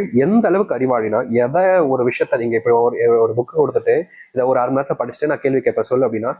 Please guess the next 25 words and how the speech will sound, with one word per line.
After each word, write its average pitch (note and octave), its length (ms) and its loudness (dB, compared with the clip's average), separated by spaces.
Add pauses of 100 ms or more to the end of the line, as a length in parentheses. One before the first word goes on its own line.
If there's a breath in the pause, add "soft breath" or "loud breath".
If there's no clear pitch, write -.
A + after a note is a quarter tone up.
(200)
அதை A#2+ 260 0
எந்த G3+ 240 2
அளவுக்கு G3 280 0
முடியுமோ B2+ 320 0 (140)
அந்த D3+ 300 -2
அளவுக்கு D#3 320 0
சரியான B2 320 0
முறையில A#2+ 260 -2
படிச்சு A2 360 -4 (420 loud breath)
மூளையை D#3 300 2
அந்த C#3 200 0
அளவுக்கு D#3+ 240 0
திறமையா A#2 240 0
வச்சுப்பாங்க. G#2 340 -4 (240)
எதாக D3+ 320 -2
இருந்தாலும் C3 300 -4
சரிங்க, A2 280 0 (320 loud breath)
ரொம்ப D3 160 -4
டக்குன்னு C#3 320 -2
படிச்சிருவாங்க. A2+ 420 -2 (120)
எந்த D#3+ 200 2
ஒரு D#3+ 140 2
விஷயத்தாக C3+ 380 -2
இருந்தாலும் A#2+ 320 -4
சரிங்க, A2 240 0